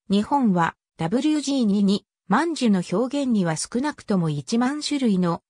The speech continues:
板や座セレクタが必要であるから、ユーシーエスの第十三面を丸々漢字の板や座セレクタに割り当てるべきであると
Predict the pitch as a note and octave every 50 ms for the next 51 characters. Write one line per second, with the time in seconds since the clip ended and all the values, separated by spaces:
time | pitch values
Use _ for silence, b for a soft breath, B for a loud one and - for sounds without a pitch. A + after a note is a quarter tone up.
0 | _ - - F3 - A3+ C4 D4 D#4 D#4 D#4 C#4+ D4 C#4 C4+ - D#4+ D#4+ D#4+ C#4+
1 | - - - G3 E3+ E3 D#3+ D#3+ - - - A#3+ A#3+ B3 B3 A#3+ A#3 A3+ A3+ A3
2 | G#3+ G#3 G#3 - F#3 E3+ E3 D#3 D#3 _ _ _ _ - - G3 A#3+ D4 D4 -
3 | - D4 D4 C#4+ C#4 - - B3 B3+ A#3+ - - A3 F#3 E3 D#3 - _ _ _
4 | - - A3+ A3+ C4 B3 A3 G#3 B3 B3+ B3 - - B3+ B3 A#3+ A3+ A3 G#3+ G#3
5 | G3+ F#3+ F#3 F#3 F#3+ _ _ _ _ - D#3+ D#3+ E3+ G#3 B3+ C#4+ D4+ D4+ C4+ -
6 | - G3+ G#3+ A#3+ B3 A#3 B3 B3 A#3+ A#3 A3+ G#3+ G3+ A#3+ B3+ C4+ C#4 C#4 C#4 C#4
7 | D#4 D4+ - - C4+ C#4 C#4 A#3+ - - - F#3+ F3 F3 E3 D#3 D#3 D#3 G3 A#3
8 | A#3+ A3+ - C4 A#3+ B3 G#3 G#3+ G#3+ - - - G3 E3+ D3+ D#3+ G3 F#3+ D#3+ -
9 | D#3+ D3+ D#3+